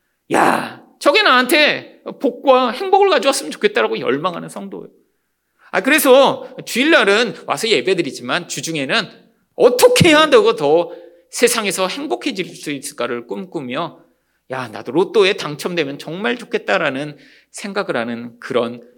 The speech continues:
성도요. 여러분, 그뿐 아니라 십오 절에서 또 하나님이 어떤 일을 하시죠?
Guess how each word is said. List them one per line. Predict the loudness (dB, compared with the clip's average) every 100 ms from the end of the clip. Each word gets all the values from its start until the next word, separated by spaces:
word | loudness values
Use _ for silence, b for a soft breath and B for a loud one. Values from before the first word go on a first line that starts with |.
| _
성도요. | -16 -12 -12 -12 -14 -16 -20 _ _ _ _ _ _ -20 B B 0
여러분, | 2 4 0
그뿐 | -4 -4 0
아니라 | 0 2 2
십오 | 0 -2 0
절에서 | 2 2 0 -4
또 | -6
하나님이 | -4 -4 -4 -6
어떤 | -6 -8
일을 | -8 -8
하시죠? | -10 -12 -16 -18